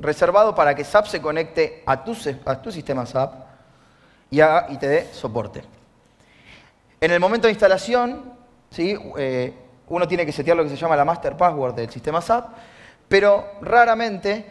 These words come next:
ese, esa master password se setea solamente en los mandantes cero cero cero y cero cero uno. El mandante cero sesenta y seis, por default, le ponen esta password que está acá, que es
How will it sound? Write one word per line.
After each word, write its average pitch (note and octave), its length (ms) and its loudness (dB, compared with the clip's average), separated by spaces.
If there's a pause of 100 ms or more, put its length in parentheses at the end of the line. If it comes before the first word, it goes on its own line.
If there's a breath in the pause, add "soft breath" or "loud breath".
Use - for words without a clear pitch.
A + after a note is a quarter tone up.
(180 loud breath)
ese, G3 500 0
esa G3 160 4
master G#3+ 260 0
password G#3 300 2
se F3 100 -16
setea F3 300 0
solamente F#3 800 0 (240 loud breath)
en C#3 120 -2
los C#3+ 120 -2
mandantes D#3+ 640 -2 (120)
cero E3+ 280 -2
cero E3+ 500 -2
cero D#3 360 0
y B2+ 60 -6
cero B2 220 -10
cero A#2 220 -8
uno. G#2+ 280 -10 (520 loud breath)
El F3 200 0
mandante G3 340 2
cero G3+ 160 0
sesenta G3 320 -2
y G3+ 40 -8
seis, A3+ 520 -2 (440)
por C#3 160 -2
default, G#3 400 2 (1300 soft breath)
le D3+ 400 0
ponen E3+ 300 0
esta C#3+ 720 0
password D3+ 280 2
que D3 60 -6
está C#3+ 120 -4
acá, G3+ 200 4
que D3+ 220 2
es - 280 -6